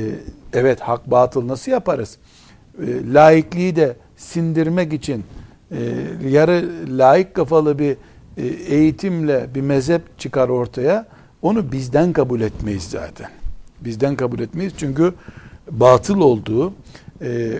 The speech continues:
Kur'an ve sünnetin hafife alındığı, e, insan indiği görüşlerinin, özel görüşlerinin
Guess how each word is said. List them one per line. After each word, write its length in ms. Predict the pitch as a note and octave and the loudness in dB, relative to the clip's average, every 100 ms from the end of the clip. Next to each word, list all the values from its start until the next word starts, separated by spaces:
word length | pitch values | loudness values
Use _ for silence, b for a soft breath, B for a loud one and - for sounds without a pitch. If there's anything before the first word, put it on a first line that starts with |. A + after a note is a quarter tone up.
| D3 | -4
Kur'an 640 | C3+ - - C#3 D#3+ B2+ | -2 -2 4 4 4 2
ve 80 | B2+ | -2
sünnetin 600 | - D3 D3 C#3+ B2 F3+ | -4 -6 -2 -4 -4 -6
hafife 460 | C#3+ C#3+ C3+ C3+ E3+ | -4 -4 -6 -2 2
alındığı, 760 | C3+ A#2 A2 G2+ G#2 E3 G#3+ B B B B - | 4 2 0 -2 0 0 -2 B B B B -10
e, 120 | D3 - | -10 -2
insan 580 | C#3+ D3 - E3 E3+ C#3+ - - - | 0 0 2 2 2 -2 -10 -14 -6
indiği 520 | C#3 C#3 B2+ E3+ D3+ | -4 -4 -4 -2 0
görüşlerinin, 720 | C#3 C3 A2+ - A#2+ A2+ G#2 F2+ - | 0 -2 -4 -8 -6 -6 -8 -12 -10
özel 320 | A2+ D3+ D#3 | -2 0 0
görüşlerinin 800 | C#3+ C3 C3+ - C3 B2 E3 | 0 -2 -4 -4 -4 -2 -2